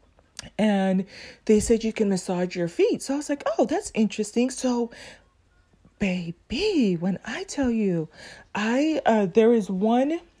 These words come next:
if you research where to massage the bottom of your feet, especially, I think if you type in plantar fa-, fa-, fa-, plantar fa-, fascia, plantar, if you have it, then you know what it is. Now,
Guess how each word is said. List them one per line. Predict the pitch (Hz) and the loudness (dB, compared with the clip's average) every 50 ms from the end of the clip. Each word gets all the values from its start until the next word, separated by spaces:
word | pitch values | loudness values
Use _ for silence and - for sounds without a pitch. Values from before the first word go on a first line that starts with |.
| - - _ | -20 -4 _
if | - 247 254 - 254 254 262 | 2 2 4 4 2 2 2
you | 262 277 254 | 0 0 0
research | 247 269 285 285 - - 294 285 262 - | 0 0 -2 -2 -2 -4 -4 -4 -4 -4
where | 214 190 220 226 | -2 0 0 2
to | 233 | 2
massage | 226 220 196 - - 196 185 190 185 | 2 0 0 -2 -2 -2 -2 0 0
the | 196 | -2
bottom | - - 185 185 185 185 | 0 2 2 2 2 0
of | 185 170 | 0 0
your | 165 170 170 | 0 0 -2
feet, | - - 196 208 220 - - | -2 -2 0 0 0 0 0
especially, | 190 - - - - 202 202 - 240 226 220 220 - - | -4 -4 -4 -2 0 0 0 0 -2 -2 -2 -2 -2 -2
I | 185 | -4
think | - 226 - 214 | -4 -4 -6 -4
if | 202 | -4
you | 208 185 | -6 -4
type | - 202 190 185 185 - | -2 0 0 0 0 0
in | 202 190 185 185 196 - - - - - - - _ _ _ - | 0 0 0 0 -2 -4 -10 -20 -20 -20 -20 -20 _ _ _ -6
plantar | - 208 208 220 226 226 - 233 226 220 220 220 220 226 226 - - _ _ _ _ _ _ _ _ _ | 0 2 2 2 2 2 2 2 4 4 4 2 0 -2 -4 -10 -18 _ _ _ _ _ _ _ _ _
fa-, | - 220 - - - | 0 0 0 0 -2
fa-, | - _ - - 208 214 233 247 - - - | -16 _ -8 -4 -2 0 0 -2 -4 -6 -12
fa-, | - - - - - - _ _ _ _ _ | -20 -18 -14 -14 -14 -14 _ _ _ _ _
plantar | - - 226 254 285 - 302 294 285 277 269 | -10 -8 -6 -6 -4 -2 0 0 2 0 0
fa-, | - - - - - 233 240 - - - - _ - _ - | -4 -10 -20 -6 -2 0 0 0 0 -4 -18 _ -20 _ -6
fascia, | - 240 262 311 320 - - 349 349 349 339 349 | -2 -2 -2 -2 -2 -4 -2 0 0 0 0 -2
plantar, | - - 311 311 330 - 359 349 - - | -2 0 2 2 4 4 6 6 6 6
if | 277 262 - | 4 4 6
you | 349 381 | 6 6
have | 349 311 311 320 330 | 6 6 4 4 4
it, | 302 - | 2 2
then | 285 240 | 2 2
you | 220 220 | 4 4
know | 208 220 214 | 4 6 6
what | 214 214 | 6 6
it | 190 | 6
is. | 196 185 165 - - - - - - - - - - - - | 6 4 4 2 -2 -8 -18 -18 -18 -18 -18 -20 -10 -2 2
Now, | 214 247 254 240 208 180 175 | 4 6 6 6 4 4 2